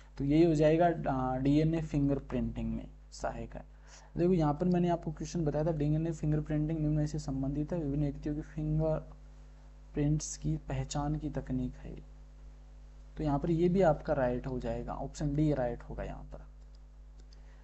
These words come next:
क्वेश्चन नंबर थर्टी थ्री, सर्दन ब्लोटिंग टेक्निक का प्रथम चरण होता है। सर्दन ब्लोटिंग टेक्निक में हम डीएनए के खंडों का पता करते हैं। ऑप्शन फर्स्ट है केंद्रित कोशिका में, कोशिका से डीएनए का पृथक्करण जो अपराध स्थल से प्राप्त हुई है।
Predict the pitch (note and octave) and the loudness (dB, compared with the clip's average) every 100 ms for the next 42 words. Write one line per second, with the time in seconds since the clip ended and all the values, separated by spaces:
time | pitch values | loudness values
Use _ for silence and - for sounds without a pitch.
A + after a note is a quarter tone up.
0 | - - E3 - F3+ F3 F3+ F3+ D#3 C#3 | -20 -6 -4 2 2 6 4 4 0 0
1 | D#3 E3 F3+ D3 C3 C3 - - - - | 2 0 0 -2 -4 -4 -10 -18 -18 -4
2 | C3 B2 - - - - - - - - | -2 -2 -10 -18 -20 -20 -20 -20 -6 4
3 | D#3 F3+ G3+ E3+ E3+ F3 F3+ D#3+ C#3+ E3 | 6 8 6 8 6 6 4 4 4 2
4 | E3 F3 D#3+ F3+ - - G3 F3+ C#3+ C#3+ | 2 2 2 2 -2 0 0 0 0 0
5 | B2 A#2+ A2 A2 - - - D#3+ D#3 F3+ | -2 -4 -4 -4 -10 -8 -2 2 4 2
6 | D#3+ D#3 D#3 D#3 D3+ - D#3 D#3 D#3 D3 | 4 2 2 0 -2 -2 -2 -2 -2 -2
7 | D#3 D#3 C#3 C#3 D3 D3+ D#3 D#3 C3+ C3 | -2 -2 0 2 2 0 -2 -8 -6 -4
8 | C3 C3 C3 B2 B2+ B2+ D3 - E3+ F3 | -4 -4 -6 -4 -4 -4 -6 -4 -4 -4
9 | C#3+ - D3+ D3 C#3+ D3+ - C#3+ D3 D3+ | -6 -6 -6 -4 -4 -6 -4 -4 -2 -4
10 | - - C#3+ - C#3+ D3+ D3 C#3+ - - | -8 -8 -8 -6 -2 0 0 -2 -6 -12
11 | - - - D3 - D3+ - D3+ C#3 C#3+ | -20 -10 -6 -4 -2 -2 -2 0 2 2
12 | D3 D3 - C3+ - D3+ F3 F3+ D3+ D3 | 2 -2 -2 -6 -4 -4 -2 0 -2 -2
13 | D3 C#3+ C#3 - C3 B2+ A2 - A#2+ A2 | 0 0 -2 -8 -10 -8 -10 -2 -2 -2
14 | - - A2+ | -10 -10 -8